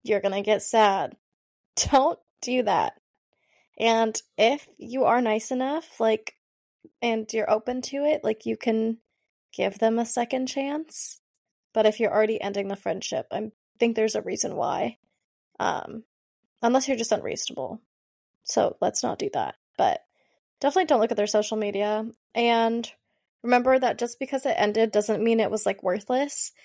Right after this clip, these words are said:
I feel like the friendships I've been in that I've had to end literally, like, happened for a reason and taught me so much. Like, the red flags to look out for in the future.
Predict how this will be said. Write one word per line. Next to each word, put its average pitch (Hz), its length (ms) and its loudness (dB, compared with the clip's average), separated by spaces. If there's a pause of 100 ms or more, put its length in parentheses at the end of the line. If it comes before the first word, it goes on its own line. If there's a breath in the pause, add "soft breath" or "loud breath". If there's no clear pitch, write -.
(220 soft breath)
I 233 100 0
feel 226 220 -2
like 226 260 -2
the 226 100 -2
friendships 208 540 0
I've 156 220 2
been 214 120 4
in 214 120 4
that 208 100 2
I've 202 160 0
had 196 240 -2
to - 200 0
end 196 460 0 (960)
literally, 214 580 0
like, 202 200 -2
happened 220 360 -4
for 226 160 2
a 208 60 0
reason 208 360 -2
and 208 120 -4
taught - 200 -2
me 226 100 -2
so 226 200 0
much. 233 280 -6
Like, 240 200 -8 (320)
the 269 100 -2
red 269 220 0
flags 311 340 -2
to 233 100 -4
look 220 180 -4
out 196 240 -2
for - 280 0
in 220 160 -4
the 214 60 -6
future. - 460 -6